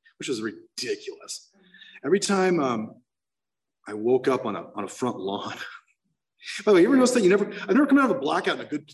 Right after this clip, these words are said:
position. I've never come out with a winning lotto ticket in my pocket. It's always bad.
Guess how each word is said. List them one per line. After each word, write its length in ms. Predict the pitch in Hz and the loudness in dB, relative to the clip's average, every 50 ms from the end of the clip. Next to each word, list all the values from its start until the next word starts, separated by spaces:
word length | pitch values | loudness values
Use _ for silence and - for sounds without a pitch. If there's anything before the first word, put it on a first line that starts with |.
| _ - | _ -16
position. 400 | 135 120 123 127 123 151 147 147 | -10 -4 -4 -4 -2 -4 -8 -8
I've 100 | 123 - | -2 -2
never 120 | 233 262 | -2 -2
come 120 | - 220 226 | 0 0 2
out 80 | 226 | 2
with 80 | 202 185 | 2 0
a 100 | 180 - - - - | 0 -4 -10 -6 2
winning 240 | - 185 196 190 165 | 4 4 4 4 2
lotto 240 | 156 147 156 196 214 | 0 -2 -2 -2 -2
ticket 240 | 208 226 233 240 233 | -2 -4 -8 -8 -8
in 40 | 220 | -10
my 100 | 226 226 | -10 -6
pocket. 380 | - 226 226 226 240 254 247 - - _ _ _ _ _ | -4 -4 -4 -2 -4 -6 -8 -10 -14 _ _ _ _ _
It's 120 | - - - - | -20 -20 -12 -4
always 300 | 226 269 285 277 202 - | 0 2 2 2 2 2
bad. 340 | - 160 147 127 104 90 | 0 0 0 0 -4 -6